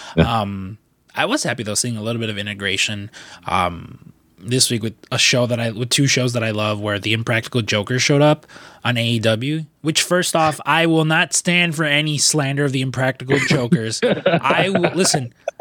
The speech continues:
Speaker 2: I, without
Speaker 1: <laughs>
Speaker 2: hyperbole, I will,
Speaker 1: I,
Speaker 2: I will
Speaker 1: I
Speaker 2: die
Speaker 1: thought
Speaker 2: for
Speaker 1: of you.
Speaker 2: fucking, for Brian
Speaker 1: <laughs>
Speaker 2: Quinn, James Murray, Sal Vulcano, um, and Joe Gatto.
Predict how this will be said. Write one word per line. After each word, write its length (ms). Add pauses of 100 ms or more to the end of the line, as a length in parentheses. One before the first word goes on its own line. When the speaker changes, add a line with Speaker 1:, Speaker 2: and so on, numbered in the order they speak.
Speaker 2:
I, 420
without 420
Speaker 1:
<laughs> 20
Speaker 2:
hyperbole, 680
I 280
will, 120
Speaker 1:
I, 280 (440)
Speaker 2:
I 220
will 280
Speaker 1:
I 60
Speaker 2:
die 480 (200)
Speaker 1:
thought 200
Speaker 2:
for 80
Speaker 1:
of 120 (120)
you. 260
Speaker 2:
fucking, 260 (120)
for 180
Brian 580
Speaker 1:
<laughs> 20
Speaker 2:
Quinn, 480 (360)
James 600
Murray, 580 (160)
Sal 480
Vulcano, 840 (420)
um, 640 (1300)
and 120
Joe 200
Gatto. 400